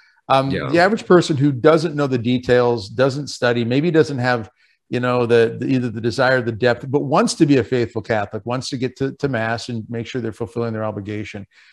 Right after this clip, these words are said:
Speaker 1: Um, where do you think, in kind of a, a broad question here, the average John, Jane sitting in the pews, um, who doesn't pay a lot of attention to this sort of stuff, the problems in the church in general,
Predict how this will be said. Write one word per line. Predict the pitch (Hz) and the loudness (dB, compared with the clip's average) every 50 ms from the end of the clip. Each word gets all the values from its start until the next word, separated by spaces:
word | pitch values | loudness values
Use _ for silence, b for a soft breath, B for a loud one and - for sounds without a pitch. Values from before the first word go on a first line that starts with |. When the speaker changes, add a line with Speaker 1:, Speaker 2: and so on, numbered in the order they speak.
| b b b b b _ | b b b b b _
Speaker 1:
Um, | - 131 139 139 - - | 0 0 0 0 -2 -6
where | 160 147 131 180 247 320 | -4 2 4 6 6 8
do | 320 320 | 8 6
you | 285 170 | 6 6
think, | - - 175 165 165 165 - - | 4 2 0 0 0 -2 -4 -4
in | - 160 147 143 131 113 135 127 120 127 110 165 165 - 175 - | -4 -4 -4 -4 -6 -14 -20 -20 -20 -20 -20 -20 -20 -20 -20 -6
kind | - 196 208 180 | -4 -2 -2 0
of | 139 | 0
a, | 123 117 113 - - - _ - 226 143 135 | -2 -4 -6 -12 -20 -20 _ -12 -8 -8 -6
a | 120 117 110 120 - _ | -6 -8 -10 -12 -14 _
broad | 143 123 110 139 147 143 135 117 | -14 -4 2 2 4 4 2 2
question | - 151 139 135 - - 117 | 2 2 2 2 0 -4 -4
here, | 117 123 117 - - _ _ _ _ _ _ _ _ _ _ _ - - _ | -2 -2 -4 -4 -8 _ _ _ _ _ _ _ _ _ _ _ -20 -20 _
the | 143 135 143 | 0 2 4
average | 147 147 135 143 120 101 101 | 4 4 4 0 -2 -4 -4
John, | 95 120 139 135 135 139 135 135 131 113 107 | 0 2 2 2 2 2 0 -2 -4 -6 -6
Jane | 101 110 131 135 135 135 135 135 131 | -4 -4 -2 -2 -2 -2 -2 -4 -6
sitting | 113 - - 151 135 - 139 | -6 -4 -4 -6 -4 -4 -6
in | 131 | -8
the | 123 107 | -8 -8
pews, | - - 143 135 131 127 127 123 113 - - b b b b b b b b _ - | -4 0 0 2 2 2 0 -2 -4 -6 -12 b b b b b b b b _ -2
um, | 117 117 120 120 117 120 120 - _ _ _ _ _ _ _ - | 0 2 2 0 0 -4 -8 -12 _ _ _ _ _ _ _ 2
who | - 170 165 | 4 4 4
doesn't | 139 110 175 233 233 233 294 262 196 | 6 8 8 8 8 4 2 -2 -2
pay | - 190 208 202 | 2 4 4 6
a | 180 | 6
lot | 160 160 151 160 156 | 6 6 4 4 4
of | 151 135 | 2 0
attention | 139 117 - - 147 151 156 156 - - 131 113 | -2 -4 -2 -2 0 0 0 -2 -4 -6 -8 -6
to | - 123 117 | -8 -10 -8
this | 98 110 101 - - | -6 -6 -6 -6 -6
sort | - 120 113 107 101 | -4 -4 -4 -2 -4
of | 104 101 | -8 -10
stuff, | - - - - 113 101 95 - | -10 -10 -6 -4 -4 -4 -4 -4
the | - - | -8 -4
problems | - - 139 127 123 120 127 120 104 92 | 0 2 2 4 2 0 -4 -6 -8 -10
in | 117 107 | -10 -10
the | 110 101 | -12 -12
church | - - 117 113 107 104 - | -10 -10 -8 -8 -8 -10 -10
in | 110 104 98 | -12 -12 -10
general, | 95 110 110 113 120 113 104 104 b | -8 -8 -8 -6 -8 -8 -10 -10 b